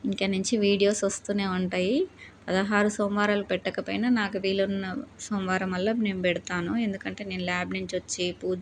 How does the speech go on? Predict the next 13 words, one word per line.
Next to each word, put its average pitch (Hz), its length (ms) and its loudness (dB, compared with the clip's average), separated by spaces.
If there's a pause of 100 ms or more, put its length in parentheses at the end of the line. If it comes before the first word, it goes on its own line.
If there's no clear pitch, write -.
చేసుకునేసరికి 185 840 -6 (520)
ఇప్పుడు 196 220 0
నేను 196 220 2
ఎడిటింగ్ 196 580 4
కూడా 196 220 4
ట్వెల్వ్ 196 500 4
థర్టీకి 196 420 0
చేస్తున్నాను 175 440 0
నైట్. 175 460 0 (520)
మీరు 190 200 2
ఇంకా 190 260 -2
అర్థం 180 560 2
చేసుకోవచ్చు 196 760 0